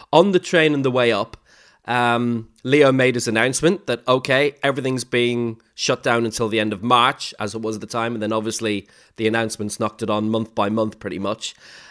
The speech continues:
Uh, the phone network went down for a few hours. I was trying to contact different people, not just about the game, but the family as well, just to see how everything was. And got up to that final. It, I, if I remember, I think it went to extra time or something like that.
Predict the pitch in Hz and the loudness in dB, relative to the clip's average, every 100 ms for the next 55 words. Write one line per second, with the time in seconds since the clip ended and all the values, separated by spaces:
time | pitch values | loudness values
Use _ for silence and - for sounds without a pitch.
0 | - 113 113 110 - 185 185 165 156 139 | -8 -2 0 -2 -2 2 4 4 2 2
1 | 123 135 117 120 123 117 131 185 _ _ | 0 2 -2 2 2 4 2 -2 _ _
2 | _ - 120 - 131 120 110 110 131 143 | _ -2 0 0 0 2 2 2 0 -4
3 | - - - - 110 120 - 143 135 143 | -10 -18 -20 -6 -2 0 2 2 2 0
4 | 139 135 123 135 123 120 110 131 120 120 | 2 0 -2 -2 -4 -4 -4 -4 0 0
5 | 131 143 - 127 120 120 110 113 117 120 | 2 0 -2 -6 -2 0 -2 -2 0 0
6 | 113 - - 117 123 113 107 113 113 110 | -2 -6 -6 -6 -2 -2 -2 -2 -2 -2
7 | 110 107 104 104 120 107 107 110 104 104 | -2 -6 -10 -8 -4 -2 -2 -2 -4 -6
8 | 107 110 104 - - - - _ _ 123 | -2 -2 -2 -8 -14 -20 -20 _ _ 0
9 | 120 120 120 113 - - 156 151 - 135 | 2 2 0 -4 -6 2 4 4 2 0
10 | 127 - - 131 120 123 131 135 _ _ | 0 0 0 2 2 2 -2 -4 _ _
11 | - 123 120 - _ _ _ _ _ 131 | -2 0 0 -2 _ _ _ _ _ -4
12 | 123 - 147 147 139 196 202 120 - 202 | -4 -6 -2 0 0 0 0 -2 -4 -6
13 | 208 - - 123 120 120 120 113 - 139 | -4 -10 -10 -8 -6 -8 -10 -12 -6 -6
14 | 143 123 104 104 101 101 | -4 -6 -8 -6 -6 -8